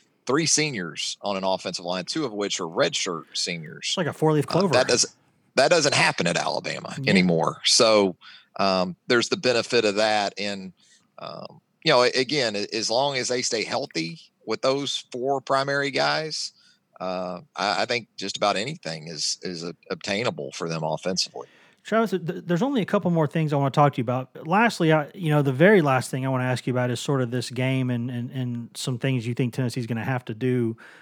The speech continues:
Speaker 2: uh, in this game. But, but in terms of, I, I know you're a guy who also watches a lot of ball. You, you have been around the game, you watch the game, and I know that you're a guy who is also, when some of these assistants leave Alabama, you're able to, to kinda see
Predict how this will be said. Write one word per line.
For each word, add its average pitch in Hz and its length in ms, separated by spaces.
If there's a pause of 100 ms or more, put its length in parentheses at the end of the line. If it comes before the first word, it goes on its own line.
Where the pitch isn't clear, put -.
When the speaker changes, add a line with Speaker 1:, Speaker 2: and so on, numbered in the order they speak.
(180)
Speaker 2:
uh, 113 280
in 147 180
this 131 160
game. 120 320
But, 123 140
but 151 120
in 156 100
terms 220 340
of, 147 160
I, 160 300
I - 20
know 220 180
you're 180 240
a 160 40
guy 151 260
who 139 180
also 131 560 (380)
watches 131 640
a 123 120
lot 127 280
of 110 120
ball. 110 400
You, 127 160
you 147 280
have 135 200
been 156 160
around 151 360
the 131 60
game, 135 540
you 127 160
watch 131 360
the 127 80
game, 127 520 (100)
and 127 160
I 127 100
know 147 340
that 131 240
you're 131 180
a 120 80
guy 127 260
who 120 220 (360)
is 131 120
also, 151 380
when 131 160
some 175 160
of 175 40
these 139 120
assistants 143 420
leave 139 140
Alabama, 131 520
you're 127 200
able 131 240
to, 120 180
to - 160
kinda 127 240
see 131 460